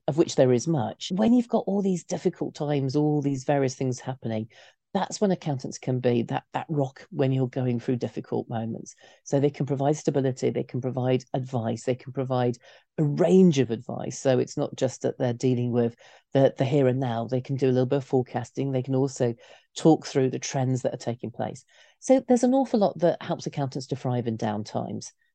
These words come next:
And I think the piece here is about how you make sure you're looking after your clients well and you're looking ahead for your clients.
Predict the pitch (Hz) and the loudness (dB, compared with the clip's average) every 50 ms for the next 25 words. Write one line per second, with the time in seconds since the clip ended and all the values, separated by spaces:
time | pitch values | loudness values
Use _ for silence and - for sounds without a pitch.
0 | _ - 139 135 139 131 - 151 151 - - 180 143 131 151 135 - - 180 170 | _ -6 -4 -4 -2 -4 -6 -8 -10 -2 -2 -2 0 0 -6 -8 -2 0 0 2
1 | 160 - - 147 147 143 131 127 120 - 123 - 120 120 120 - - - 147 151 | 0 -2 -2 0 2 2 2 2 0 -2 -4 0 0 0 0 0 -2 -2 0 0
2 | 143 135 127 123 123 123 - - - 135 123 123 120 113 120 147 151 - 139 135 | 0 0 0 0 -2 -4 -4 -4 -2 0 2 2 2 2 0 -2 -4 -4 -4 -4
3 | 127 - - 135 131 - 123 117 110 107 - - - 117 104 104 104 104 120 - | -4 -4 -6 -10 -8 -4 -4 -4 -4 -4 -6 -6 -4 -2 -2 -2 -2 -4 -6 -10
4 | _ - - - - _ _ - 156 147 135 160 165 156 165 156 - 151 139 135 | _ -20 -20 -20 -20 _ _ -2 -2 2 2 2 2 2 0 0 -2 -2 -2 -2
5 | 135 131 - - 131 127 117 - - - 110 107 - - - 110 - 78 - - | -4 -6 -6 -4 -4 -4 -4 -4 -6 -6 -6 -6 -8 -10 -10 -10 -10 -10 -14 -16
6 | - - | -20 -20